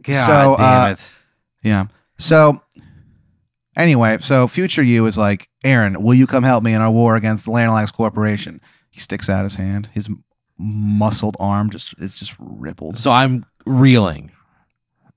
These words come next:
Speaker 1: emotionally.
Speaker 2: Yeah.
Speaker 1: Yet somehow able to beat Danny Goodwin in a most fuckable comic in Austin.
Speaker 2: But that was earlier. That was just you reflecting on some, some stuff
Speaker 1: Yeah.
Speaker 2: you accomplished. But you've been, like, a blubbering little bitch lately, so it's like you don't seem very fuckable.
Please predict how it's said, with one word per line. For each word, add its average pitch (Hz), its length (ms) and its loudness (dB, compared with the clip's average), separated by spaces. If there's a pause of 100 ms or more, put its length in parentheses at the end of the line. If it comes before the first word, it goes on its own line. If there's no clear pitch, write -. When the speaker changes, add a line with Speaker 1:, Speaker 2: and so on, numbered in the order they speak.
Speaker 1:
emotionally. 92 720 -4
Speaker 2:
Yeah. 107 100 -6 (1000)
Speaker 1:
Yet 127 260 0
somehow 135 440 4
able 117 260 4
to 107 60 2
beat 101 200 0
Danny 107 260 2
Goodwin 95 400 0
in 95 100 -2
a 95 120 0
most 92 380 -4
fuckable 92 340 -4
comic 90 360 -6
in 90 60 -6
Austin. 90 320 -8
Speaker 2:
But - 80 -2
that 202 120 6
was 170 120 2
earlier. 110 540 -4 (100)
That 156 120 4
was 196 120 6
just 156 80 0
you 170 80 6
reflecting 143 480 2
on 113 200 0
some, 110 260 -4
some 113 160 -6
stuff 101 220 -4
Speaker 1:
Yeah. 82 80 -6
Speaker 2:
you 95 60 -10
accomplished. - 600 -16 (1900)
But 117 100 0
you've 147 100 4
been, 143 80 2
like, 120 100 0
a 101 60 -4
blubbering 110 640 0
little 107 160 -2
bitch 110 360 -8
lately, 90 340 -10
so 101 160 -6
it's 101 120 -8
like 104 160 -6
you 110 80 -6
don't 113 140 -2
seem 110 160 -6
very 101 160 -2
fuckable. 98 520 -8